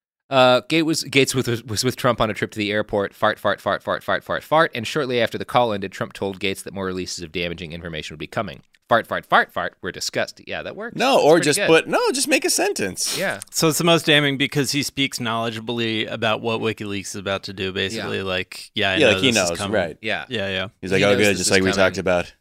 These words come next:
Speaker 1: Yeah, just like we talked about. Yeah. "Oh, good. This, this thing that I know is happening
Speaker 2: "Oh,
Speaker 1: is
Speaker 2: good.
Speaker 1: coming."
Speaker 2: So Paul came through on that."
Speaker 1: Yeah. <laughs> Paul. Good Manafort. Um, so my favorite story in maybe the whole Mueller report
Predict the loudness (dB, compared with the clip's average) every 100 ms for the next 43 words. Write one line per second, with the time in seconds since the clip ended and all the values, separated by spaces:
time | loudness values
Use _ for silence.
0 | _ -12 -12 -10 -8 -4 -4 -6 -4 0
1 | -2 -4 -6 -6 -8 -12 _ -10 -10 -8
2 | -8 -4 0 -2 -4 _ -12 -12 -10 -8
3 | -6 -6 -6 -6 -6 -6 -8 -8 -8 -8
4 | -12 4 6 8 8 8 6 8 6 6
5 | 4 4 4 6 6 4 2 0 -4 -4
6 | -4 -8 _ _ _ -16 -16 _ _ _
7 | -20 -20 -20 -20 -18 -18 _ -16 -12 -12
8 | -10 -14 -12 -12 -12 -10 -12 -10 -12 -12
9 | -10 -10 -8 -12 2 8 8 8 4 -8
10 | -12 -4 4 4 4 -2 _ _ 2 4
11 | 4 -2 -2 -4 -4 -6 -6 -12 _ -14
12 | -10 -10 -10 -12 -12 -12 -12 -14 -14 -16
13 | -18